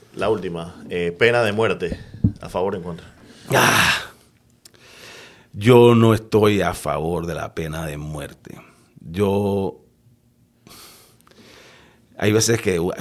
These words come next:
Speaker 2: hay veces que, que se merece gente que muera, pero yo creo que desde el punto de vista jurídico, uno, yo, yo soy, yo creo, yo creo,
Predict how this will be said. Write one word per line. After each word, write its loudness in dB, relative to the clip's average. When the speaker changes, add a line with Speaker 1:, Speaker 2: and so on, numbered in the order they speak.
Speaker 2:
hay -2
veces 0
que, -4
que -6
se -4
merece 2
gente 0
que -2
muera, 2
pero -2
yo 0
creo 2
que 2
desde 0
el -4
punto -2
de 2
vista -2
jurídico, -4
uno, 4
yo, 4
yo 0
soy, 0
yo -2
creo, 2
yo -4
creo, 0